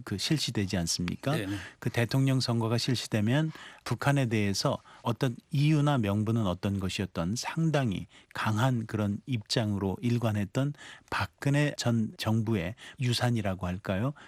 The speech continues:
Speaker 1: 정책들은 사실 전면 새롭게 개편이 될 것이 분명하고요.
Speaker 2: 네, 네.
Speaker 1: 더더군다나 현재 진행되는 그 한국의 대통령 선거를 보면 과거 야당에 소속한 후보가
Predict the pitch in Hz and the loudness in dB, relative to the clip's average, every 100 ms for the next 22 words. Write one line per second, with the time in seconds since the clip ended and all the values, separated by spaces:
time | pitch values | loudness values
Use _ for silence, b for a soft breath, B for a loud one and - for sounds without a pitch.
0 | B - 120 117 123 - 120 151 104 101 | B 0 0 2 -2 -2 -2 0 0 0
1 | 120 110 B B - 120 131 127 101 - | -2 -2 B B 0 2 4 2 0 -4
2 | - 180 - 98 71 - - 110 - 147 | 0 0 0 -2 -2 -4 -4 -2 2 2
3 | 120 107 107 104 - - 139 139 120 101 | 2 0 0 -4 -4 -2 2 4 2 0
4 | 101 120 69 117 95 92 95 - 107 107 | 0 0 0 0 -2 -4 -6 -4 0 2
5 | 107 117 143 143 B B - 131 127 139 | 4 4 2 0 B B 2 4 4 2
6 | - - 127 120 113 117 131 107 - 104 | 2 0 2 4 4 2 2 0 0 -2
7 | 95 113 104 127 127 98 113 117 123 113 | 2 0 2 0 0 -2 0 2 2 0
8 | 107 107 104 98 95 - 113 117 113 101 | 0 2 2 0 -2 -2 0 0 0 0
9 | 95 135 151 B B B - 107 101 120 | 2 0 -2 B B B -4 -2 0 0
10 | 143 95 98 98 107 101 101 104 113 156 | 0 0 0 0 0 2 0 2 2 2
11 | 160 B B B - 131 117 - - 131 | 0 B B B 0 0 0 -2 0 0
12 | 143 - 170 147 123 85 69 139 | -2 -4 -2 2 0 0 -4 -6